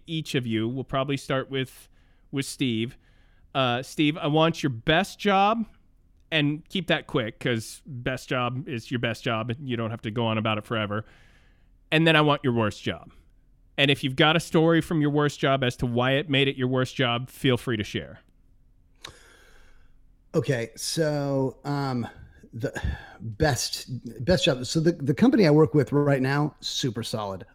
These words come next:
Speaker 2: Love 'em. They're fantastic. But still, my best job was probably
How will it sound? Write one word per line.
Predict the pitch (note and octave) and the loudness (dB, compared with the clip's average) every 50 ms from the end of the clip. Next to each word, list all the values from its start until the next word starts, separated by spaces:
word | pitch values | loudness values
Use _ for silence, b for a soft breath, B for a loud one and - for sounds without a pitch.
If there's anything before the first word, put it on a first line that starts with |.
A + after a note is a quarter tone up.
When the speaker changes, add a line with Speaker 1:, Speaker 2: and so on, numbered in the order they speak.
| b _ | b _
Speaker 2:
Love | G#2 A2+ A#2 A#2 A2+ A2+ G#2+ A#2 | -8 -6 -4 -2 -2 -2 -2 -2
'em. | A2 G#2+ G#2+ - | -2 -2 -4 -4
They're | - A2+ A2 - | -2 -4 -4 0
fantastic. | - C3 A2+ G#2+ - - A#2 A2+ A2 - - A#2 A2 - - | -2 -2 0 0 -2 -2 -2 -2 -2 -2 -4 -4 -6 -2 0
But | C3 A#2+ G2+ - | 0 0 0 -2
still, | - - - F3 F3 F3+ F3+ F3+ F3 F3 b b b b b b | -8 2 4 6 6 8 6 6 4 0 b b b b b b
my | - A2+ A2+ | -4 -4 -2
best | G#2+ G#2 C3 C3 A#2+ - - | 0 2 2 2 2 0 -2
job | - B2 B2 A2 A2+ A2+ A2+ A2 G#2 G#2+ - - _ _ _ _ | 0 0 2 2 2 2 0 0 -2 -4 -6 -10 _ _ _ _
was | - A#2+ A#2 - - _ | -2 -2 -2 -2 -4 _
probably | - - - - A#2+ A#2 A#2 A2+ A2+ A2+ A#2 A#2 B2 A2+ A#2 A#2+ A#2 A2+ A2+ A2 A2 G#2+ - | -18 -18 -4 0 4 4 4 4 4 2 2 2 0 0 0 0 0 0 0 0 -2 -2 -6